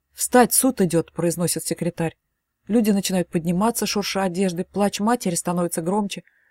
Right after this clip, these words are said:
"Господи, об одном прошу, дай мне силы". Моя молитва похожа на стон, рвущийся прямо из сердца, но мне сейчас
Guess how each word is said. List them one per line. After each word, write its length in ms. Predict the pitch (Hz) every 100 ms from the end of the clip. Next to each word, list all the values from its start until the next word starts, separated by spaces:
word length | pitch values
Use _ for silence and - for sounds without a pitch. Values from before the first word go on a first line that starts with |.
| _ _ _
"Господи, 480 | 190 190 - 196 208
об 140 | 185
одном 300 | 214 208 214
прошу, 320 | - 208 -
дай 220 | 185 214 226
мне 140 | 240
силы". 440 | - - 254 214
Моя 240 | 185 196 196
молитва 360 | 202 233 240
похожа 380 | 175 180 208 190
на 120 | 196
стон, 300 | 202 - 214 175
рвущийся 500 | 180 190 196 - 190
прямо 300 | 190 180 190
из 80 |
сердца, 400 | - 214 190 -
но 140 | 160 180
мне 240 | 180 208
сейчас 400 | - 202 220 208